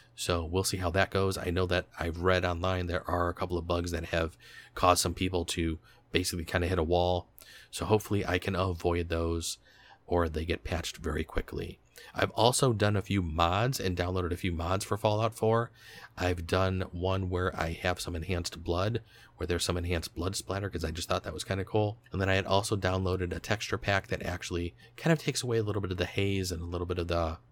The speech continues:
just the discoloring that the game kind of has over it, and makes it just, just look a little sharper. And I really like both of those mods so far. And the game really seems to be running quite well on my P C with ultra settings and looks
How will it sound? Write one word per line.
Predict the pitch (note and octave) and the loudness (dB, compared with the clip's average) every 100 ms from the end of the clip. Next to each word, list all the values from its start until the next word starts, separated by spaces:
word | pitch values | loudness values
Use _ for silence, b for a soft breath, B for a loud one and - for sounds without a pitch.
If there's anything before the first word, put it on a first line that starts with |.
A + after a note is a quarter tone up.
| - | -8
just | G2+ | -4
the | - | -2
discoloring | F2+ E2+ - G2+ G2+ F2+ E2+ | 0 -2 0 2 2 2 0
that | E2 E2 | -2 -2
the | F2 | -2
game | F2+ F2+ | 0 0
kind | F2 E2 | 0 -4
of | E2 | -6
has | E2+ F#2 F2 E2+ D#2+ | -4 -2 0 0 0
over | - F2 F2 E2 | -2 -2 0 -2
it, | |
and | E2+ | 0
makes | F2+ F2+ | -2 -2
it | F2+ | -6
just, | - - - | -4 -6 -4
just | F2+ - | -6 -4
look | F2+ F2 | -4 -2
a | |
little | E2+ E2 | -4 -2
sharper. | - F2 E2+ D#2+ | 0 0 0 -2
And | E2 | -2
I | E2 E2 | -4 0
really | G2 G2+ | 0 2
like | F2+ E2+ | 0 -2
both | - E2+ | -4 -4
of | E2+ | -2
those | E2 - | -2 0
mods | E2+ E2 | -2 -2
so | F2 | -6
far. | F2 F2 E2 B B B G2 | -2 -2 -2 B B B -8
And | G2 | -2
the | G2+ | 2
game | A#2 C#3+ | 4 2
really | F#2+ F#2+ A2+ | 4 4 4
seems | A2+ A2 | 4 2
to | G2 | 2
be | F#2 | 0
running | F#2 F2+ F2 - b b | 2 0 -2 -6 b b
quite | - G2+ G2+ | -2 0 2
well | G2 F#2+ | 4 4
on | F2+ | 2
my | F2+ | 0
P | E2+ F#2 | -2 -2
C | E2+ F#2+ F#2 | 0 0 -2
with | D#2+ | -4
ultra | E2+ E2+ E2 | -4 -4 -4
settings | - F2 F2 E2 | -4 -2 -2 -4
and | E2+ D#2 | -4 -4
looks | E2+ F2+ - | 0 0 0